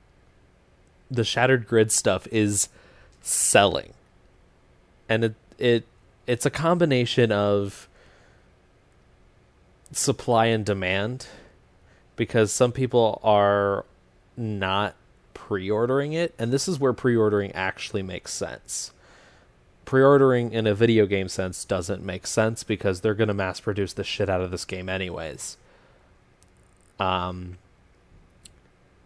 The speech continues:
comics, on the other hand, if the pre-order numbers are there, it'll get a huge first printing. And if the demand still exists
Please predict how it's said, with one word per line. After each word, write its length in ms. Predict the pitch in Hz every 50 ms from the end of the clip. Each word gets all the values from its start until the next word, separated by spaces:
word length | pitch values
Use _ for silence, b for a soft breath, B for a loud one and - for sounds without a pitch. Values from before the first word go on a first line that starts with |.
| _ _ _ _ _ _
comics, 460 | - - 123 135 139 131 127 120 - 127
on 120 | 117 110
the 100 | 104 101
other 180 | 98 95 98 92
hand, 580 | 95 98 90 90 90 87 87 90 87 - - - _ _ _ _ _ _ b b b b b b b b _ -
if 120 | 107 - -
the 80 | 110
pre-order 480 | - - - 135 139 139 131 123 117 113
numbers 360 | 110 104 101 95 104 95 -
are 80 | 92 90
there, 580 | 82 - 107 101 95 90 - 50 50 - - - b b b b b _ _ -
it'll 200 | 117 107 110 107
get 140 | 107 110 104
a 40 |
huge 480 | 98 90 - - 110 104 95 92 87 -
first 360 | - - 110 95 92 - -
printing. 480 | - - 123 113 101 - 85 - - - B B B B B B B
And 100 | - 110
if 120 | 110 98 -
the 80 | -
demand 400 | 110 - 120 107 110 110 110 101
still 260 | - - - 135 123 120
exists 420 | 110 98 107 113 107 - -